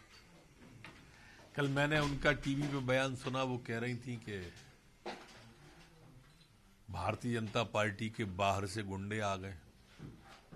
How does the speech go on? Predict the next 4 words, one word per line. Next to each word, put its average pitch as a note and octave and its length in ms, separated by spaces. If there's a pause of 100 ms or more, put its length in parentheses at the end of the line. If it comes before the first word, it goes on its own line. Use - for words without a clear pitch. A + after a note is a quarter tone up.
(1600)
निर्ममता C#3 840
दीदी C#3 360
को D3 300
हम G#2 440